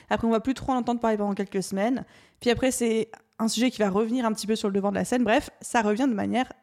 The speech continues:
régulière. Et de mon côté, j'ai un avis assez tranché sur la question, qui généralement n'est pas, mais alors pas du tout, partagé par mes collègues, mes concurrents, et cetera, et cetera.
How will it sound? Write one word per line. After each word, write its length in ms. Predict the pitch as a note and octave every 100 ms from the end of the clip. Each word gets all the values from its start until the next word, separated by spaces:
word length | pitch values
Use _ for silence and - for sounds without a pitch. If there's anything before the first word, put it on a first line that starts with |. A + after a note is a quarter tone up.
| -
régulière. 600 | F#3 F#3+ A#3+ G3+ F3 A3 - - - _ -
Et 120 | F4
de 100 | B3+
mon 120 | A#3+
côté, 400 | C#4+ F#3+ F3 - - _ -
j'ai 320 | A3 A3 E4
un 120 | G#3+
avis 320 | G#3 G#3+ A#3+ A#3
assez 260 | - A#3
tranché 460 | A#3 - A#3 - C4
sur 100 | G3+
la 100 | F3+
question, 500 | - A3+ - D3+ C3+ - - - _ _ -
qui 140 | - A4+ C#4+
généralement 580 | C#4+ E4+ B3+ A3 G3+
n'est 160 | C4 G3
pas, 240 | - E3 -
mais 180 | G3
alors 520 | F#3 G3+ F#3 - - _ -
pas 160 | D#4
du 160 | A#3+ A#3
tout, 260 | G#3+ A3 E4 - _
partagé 540 | B3 A#3 G#3+ G3 G#3 A#3+
par 440 | A3 G#3+ A#3 A3
mes 160 | F#3+ G#3
collègues, 420 | G3 F3+ G3 G3+
mes 100 | F#3
concurrents, 440 | F3+ - E3+ F#3+
et 60 | F#3+
cetera, 300 | - E3 F3
et 40 |
cetera. 320 | - E3+ -